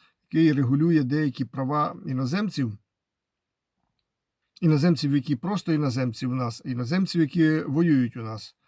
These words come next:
Або навіть там так хитро сказано, «залученими до захисту України в складі с-, сил тероборони або Д Ф Т Г».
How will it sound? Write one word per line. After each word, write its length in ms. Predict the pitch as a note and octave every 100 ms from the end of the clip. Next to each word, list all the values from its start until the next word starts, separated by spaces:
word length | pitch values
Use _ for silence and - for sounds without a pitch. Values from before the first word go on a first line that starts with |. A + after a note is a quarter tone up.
| _ - - - -
Або 240 | A#2+ C#3+
навіть 280 | E3+ F3+ E3
там 160 | F3 D3+
так 140 | F3
хитро 300 | - E3+ D#3
сказано, 460 | - G3 D3+ D3 -
«залученими 920 | B2+ F3 F3 F3 A3+ F#3 F3 D#3 C#3+
до 220 | B2+ D3
захисту 1000 | A#2+ B2 F3+ G#3 - C#3+ - - C3 B2 - _ E3+
України 680 | C3+ D3 C#3 D3 G#3+ F3
в 60 | B2
складі 720 | - - D3 E3 D#3+ B2 B2
с-, 220 | A#2 - _ -
сил 380 | - D3+ C3 A2+
тероборони 720 | C#3+ C3 B2 B2 C#3 G#3 F#3+ -
або 280 | B2 C3
Д 200 | D#3 D3+
Ф 100 | D3
Т 180 | - D3
Г». 320 | A#2 B2 A2+